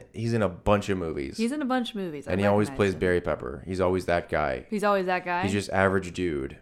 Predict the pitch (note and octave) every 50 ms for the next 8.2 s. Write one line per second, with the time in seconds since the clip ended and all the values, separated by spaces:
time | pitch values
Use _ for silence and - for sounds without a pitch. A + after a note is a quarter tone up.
0 | - _ _ E3+ F3+ F3 F3 E3+ E3 D#3 D3+ D3 E3+ E3 E3+ E3+ F3 E3+ G3 F#3
1 | - _ _ _ _ _ _ _ G2+ G#2+ A#2+ A#2+ C#3 C3 B2+ B2+ A2+ - G#2+ G2
2 | E2 D#2+ D2 F#2 F#2+ F#2+ F#2+ F#2+ F#2+ F#2+ F#2+ F#2+ F#2 F2+ - - - _ _ _
3 | - _ A3 - A3 G3 G3 - - _ G3 F#3+ G3 G3+ G3 - F#3 - - -
4 | G2 F#2 E2+ F#2 F#2 F#2 - - F#2+ F#2+ F#2 F2+ F2+ F2+ F2+ F2+ F2+ - - -
5 | - - - _ _ _ _ _ _ - B2+ C#3 D#3 D3 A#2+ - F#2 F2+ - -
6 | F2+ E2 - - _ - - - B1+ - - F#2+ F2 F#2 E2 D2 C2+ - - -
7 | _ _ - E2 E2 E2 D#2+ D#2+ D#2 D2 C#2+ C#2 C2+ C#2+ C#2 - G3 F#3 - F#3
8 | E3 D#3 E3+